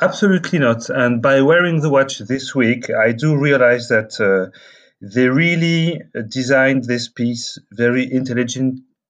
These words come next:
in-, intelligently, because, uh, the hands are ajured, so you can see through, so it leaves more space for, for the dial. And each side of the hand are slightly tilted, so they catch light in a different way.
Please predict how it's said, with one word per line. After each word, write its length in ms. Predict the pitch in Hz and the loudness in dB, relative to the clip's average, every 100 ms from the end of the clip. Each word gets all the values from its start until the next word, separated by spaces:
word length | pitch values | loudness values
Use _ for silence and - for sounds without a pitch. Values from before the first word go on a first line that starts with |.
| _ | _
in-, 220 | 160 147 - _ | -4 -2 -4 _
intelligently, 760 | - 131 143 123 135 - 151 156 - _ - - _ | -6 -2 0 0 0 0 -2 -4 -10 _ -20 -20 _
because, 540 | 131 131 135 127 127 - - - - 135 117 110 - - | -4 0 2 2 2 -8 -16 -20 -12 -10 -8 -10 -12 -2
uh, 120 | 113 | 0
the 160 | 120 127 | 0 2
hands 360 | 156 156 156 | 2 2 0
are 360 | - 123 123 123 | 0 4 4 2
ajured, 640 | 117 123 147 214 233 233 | 0 2 2 2 -2 -6
so 240 | - - | -12 -2
you 120 | 123 120 | 0 0
can 180 | 107 110 | -2 -4
see 240 | - 123 | -6 -8
through, 380 | 113 170 240 269 | -4 0 2 2
so 440 | - 127 110 107 - - 113 | 0 0 0 0 -8 -14 -10
it 120 | 113 | -2
leaves 200 | 120 110 | 0 2
more 200 | 120 127 | 2 2
space 380 | - 120 120 - - | 0 -2 -2 -6 -2
for, 400 | 117 107 104 107 | 2 2 2 -2
for 300 | - 117 104 | -4 -2 -2
the 120 | 104 | 0
dial. 420 | 113 131 185 208 - - - - - | 2 4 2 -2 -10 -20 -20 -14 -4
And 280 | 120 131 156 | -2 -2 -2
each 260 | 185 170 | -4 -4
side 380 | - 175 170 170 | -2 2 2 2
of 200 | 143 135 | 0 0
the 100 | 139 | 0
hand 320 | 143 156 165 143 | 0 2 2 0
are 340 | 131 131 127 | 0 2 2
slightly 440 | 131 151 151 156 | 0 0 0 -4
tilted, 560 | 147 170 170 175 131 - _ _ _ - | -4 -2 -2 -2 -2 -4 _ _ _ -10
so 180 | - | -2
they 140 | 139 143 | 0 0
catch 340 | 160 160 - | 0 -2 -2
light 280 | 165 160 160 | 0 2 2
in 60 | 135 | 0
a 60 | |
different 520 | 120 135 - 127 117 | 0 -2 0 -2 0
way. 320 | 123 117 190 | 2 2 0